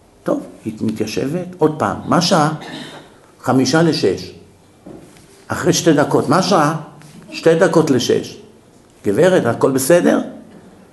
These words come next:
היא אומרת, "אני לא, לא יודעת."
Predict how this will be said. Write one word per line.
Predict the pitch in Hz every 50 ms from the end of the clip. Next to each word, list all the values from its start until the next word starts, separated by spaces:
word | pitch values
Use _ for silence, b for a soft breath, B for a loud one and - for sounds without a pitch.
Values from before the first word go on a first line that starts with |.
| - - - - - - - _ _ _ _ _ - - -
היא | 113 113 113
אומרת, | 113 120 147 156 156 147 147 143 135 - - - - - - - - - - - - - - - - -
"אני | 117 117
לא, | 120 143 170 175 - 151
לא | 156 165
יודעת." | 170 170 165 170 156 131 110 110 - -